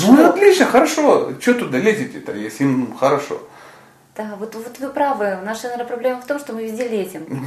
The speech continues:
Speaker 1: куда-то
Speaker 2: своими
Speaker 1: лезть, да. Я никуда не лезу. Я никому ничего не объясняю.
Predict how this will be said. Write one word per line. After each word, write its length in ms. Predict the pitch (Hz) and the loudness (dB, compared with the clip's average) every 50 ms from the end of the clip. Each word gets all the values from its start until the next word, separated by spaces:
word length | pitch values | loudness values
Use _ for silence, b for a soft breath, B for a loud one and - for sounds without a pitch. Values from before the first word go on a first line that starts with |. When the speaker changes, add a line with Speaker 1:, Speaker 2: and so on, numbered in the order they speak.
| 135 - | 2 6
Speaker 1:
куда-то 120 | - 160 | 6 8
Speaker 2:
своими 240 | - 254 262 302 349 | 10 10 8 8 6
Speaker 1:
лезть, 260 | - - - - - | 4 2 -2 -4 -4
да. 320 | - - - - 190 - - B B B B B 123 | -2 -2 -2 -2 -4 -8 -12 B B B B B 4
Я 160 | 147 208 226 | 6 6 6
никуда 320 | - - - 131 123 139 143 | 6 4 0 0 2 2 2
не 140 | 156 147 143 | 2 0 -4
лезу. 240 | 143 131 123 - - - b b b b b b b b b b b _ _ - | -4 -6 -8 -10 -16 -20 b b b b b b b b b b b _ _ -6
Я 200 | 110 120 147 165 | 0 0 0 2
никому 280 | 156 127 - 120 139 147 | 0 -2 -2 0 0 2
ничего 280 | 147 139 117 - 127 117 | 2 0 0 -2 -6 -6
не 80 | 113 110 | -6 -6
объясняю. 500 | 104 98 101 - - - 104 95 95 98 | -6 -8 -10 -14 -12 -10 -10 -8 -10 -12